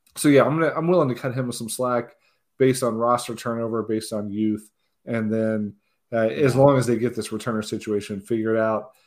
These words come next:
Speaker 1: it looks like, knock on wood, that, uh, Harrison Butker's getting it figured out. He was
Speaker 2: Yeah.
Speaker 1: perfect again this week, so that's two weeks in a row. Uh, and to, to quote a great sports movie, that, my friends,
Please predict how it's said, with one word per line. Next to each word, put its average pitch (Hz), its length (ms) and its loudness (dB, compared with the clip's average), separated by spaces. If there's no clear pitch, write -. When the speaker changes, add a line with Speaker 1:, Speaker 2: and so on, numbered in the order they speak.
Speaker 1:
it 131 160 4
looks 131 400 2
like, 156 440 0
knock 127 280 -4
on 127 220 -2
wood, 131 380 4
that, 120 300 0
uh, 113 300 0
Harrison 123 300 -2
Butker's 120 580 -2
getting 143 200 0
it 131 120 -4
figured 135 340 2
out. 127 280 2
He 123 120 0
was 110 360 -4
Speaker 2:
Yeah. 214 100 -4
Speaker 1:
perfect 143 320 2
again 123 360 -2
this 135 220 2
week, 156 280 0
so 123 140 -4
that's 117 200 -4
two 131 140 -4
weeks 120 200 -6
in 120 80 -6
a 113 80 -4
row. 160 400 2
Uh, 107 400 -4
and 110 240 -4
to, 120 220 -2
to 120 160 -4
quote 123 260 2
a 117 60 2
great 120 280 2
sports 120 300 0
movie, 127 320 0
that, 123 300 2
my 123 120 0
friends, 143 640 -2